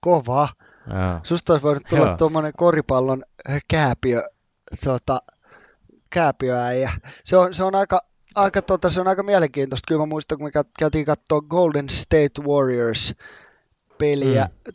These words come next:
Speaker 1: tota, Miami Heatia vastaan on siitä nyt kolme vuotta vai onko siitä neljä vuotta. Niin, tota, se oli ennen eduskuntavaaleja mun mielestä. No any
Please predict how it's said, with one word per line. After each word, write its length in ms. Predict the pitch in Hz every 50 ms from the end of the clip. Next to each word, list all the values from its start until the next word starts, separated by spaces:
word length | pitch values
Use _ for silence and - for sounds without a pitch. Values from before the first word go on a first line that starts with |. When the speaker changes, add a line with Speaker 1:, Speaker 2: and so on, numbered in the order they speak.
| _ -
Speaker 1:
tota, 380 | 147 139 135 _ - 147 139
Miami 420 | 131 165 160 160 156 151 151 156 160
Heatia 340 | 160 147 _ - 156 147
vastaan 440 | 151 147 131 - _ _ 156 147 147
on 100 | 151 151
siitä 240 | 135 143 156 139 147
nyt 100 | 135 -
kolme 380 | - 156 143 139 139 127 127 120
vuotta 400 | 127 127 123 _ _ _ - 135
vai 140 | 131 127 131
onko 140 | 131 - -
siitä 280 | - 135 123 - 139
neljä 280 | 135 131 127 123 120 113 -
vuotta. 420 | 120 117 113 - _ _ _ - - _ _ _ _ _ _ _ _ _ _ _ _
Niin, 280 | 143 131 123 123 123 _ _
tota, 360 | - 139 139 _ _ 143 135 - _ _ _ _ _ _ _ - - - _
se 120 | - -
oli 120 | 160 175 196
ennen 260 | 233 233 175 156 160
eduskuntavaaleja 1080 | 165 160 143 123 - - - 123 117 113 113 113 127 123 120 113 104 98 110 - 82 80 69
mun 120 | 73 78
mielestä. 560 | 87 87 95 90 87 80 - - _ _ - - - -
No 140 | - 147 156
any 260 | 170 185 208 220